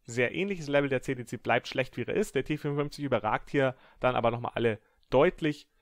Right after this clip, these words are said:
und der S T R zwei mit siebzig, sechzig, fünfunddreißig auch nochmal schlechter. Was ein Punkt ist, ist das Thema Hitpoints. Tausenddreihundert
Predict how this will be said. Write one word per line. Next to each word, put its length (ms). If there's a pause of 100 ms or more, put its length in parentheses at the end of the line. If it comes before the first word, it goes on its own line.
(160)
und 160
der 100
S 140
T 80
R 100
zwei 320
mit 140
siebzig, 400
sechzig, 400
fünfunddreißig 600
auch 140
nochmal 240
schlechter. 380 (1700)
Was 240
ein 80
Punkt 260
ist, 300 (280)
ist 220
das 120
Thema 200
Hitpoints. 540 (600)
Tausenddreihundert 1040